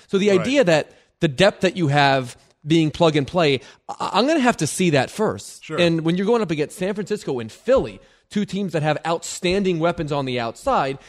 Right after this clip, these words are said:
Speaker 1: it's not gonna affect, you know, th-, th-, their odds to win the Super Bowl, but it could, in the margins, affect those individual games, which could obviously swing things in a big way.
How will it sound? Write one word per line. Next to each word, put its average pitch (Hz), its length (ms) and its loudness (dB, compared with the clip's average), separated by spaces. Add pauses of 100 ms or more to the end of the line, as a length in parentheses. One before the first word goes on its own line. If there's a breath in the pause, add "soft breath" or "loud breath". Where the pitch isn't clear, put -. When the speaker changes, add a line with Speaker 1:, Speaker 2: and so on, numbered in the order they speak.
(120 loud breath)
Speaker 1:
it's - 100 -10
not 165 160 0
gonna 185 140 2
affect, 165 420 0
you 139 120 0
know, 117 80 0
th-, 139 160 -2
th-, 156 120 0
their 156 220 4
odds 151 240 0
to 170 100 -2
win 165 180 -2
the 127 80 -6
Super 240 380 -4
Bowl, 107 320 -8 (280 soft breath)
but 185 100 4
it 180 140 -2
could, 277 240 4
in 190 140 2
the 170 60 0
margins, 175 440 2
affect 147 320 -4
those 165 200 0
individual 156 560 -2
games, 185 400 -2 (200 loud breath)
which 160 120 -6
could 156 120 -2
obviously 139 360 -2
swing 147 280 -8
things 135 240 -6
in 143 160 -8
a 120 60 -6
big 131 220 -4
way. 85 260 -16